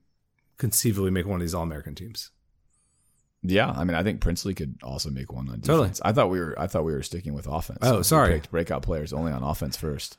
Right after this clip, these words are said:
Speaker 2: but I, I like
Speaker 1: Oh, you know what? I went, I jumped
Speaker 2: Yeah.
Speaker 1: straight down to who could be
Speaker 2: You
Speaker 1: an All-American.
Speaker 2: Yeah, you did. I was waiting, but you did that, so I was like, "I'll stick on offense," and then you just decided to.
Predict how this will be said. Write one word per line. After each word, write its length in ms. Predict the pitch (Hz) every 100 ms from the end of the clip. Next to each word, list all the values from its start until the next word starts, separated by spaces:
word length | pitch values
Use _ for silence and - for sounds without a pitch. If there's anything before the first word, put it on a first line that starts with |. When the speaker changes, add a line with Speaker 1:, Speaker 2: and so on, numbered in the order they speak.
| -
Speaker 2:
but 220 | 82 -
I, 120 | 85
I 140 | 90 147
like 220 | 190 -
Speaker 1:
Oh, 60 | 165
you 160 | 156
know 100 | 185
what? 220 | 226 220 -
I 200 | 143 202
went, 260 | 190 156 -
I 160 | 165
jumped 280 | 160 165 185
Speaker 2:
Yeah. 60 | 120
Speaker 1:
straight 180 | 175 170
down 160 | 170
to 60 | 139
who 100 | 151
could 140 | 151
be 60 | 143
Speaker 2:
You 60 | 135
Speaker 1:
an 20 |
All-American. 640 | 127 117 113 113 95 85 82
Speaker 2:
Yeah, 200 | 113 135
you 180 | 123 117
did. 240 | 139 127
I 120 | 98
was 200 | 107 104
waiting, 420 | 95 101 123 143
but 180 | 110 78
you 60 | 95
did 180 | 104 104
that, 180 | 143
so 80 | -
I 40 | 117
was 80 |
like, 80 | 107
"I'll 100 | 110
stick 180 | 113 147
on 140 | 127
offense," 240 | 120 127 107
and 100 | 113
then 80 | 110
you 100 | 110
just 200 | 110 -
decided 480 | 104 101 95 92
to. 120 | 90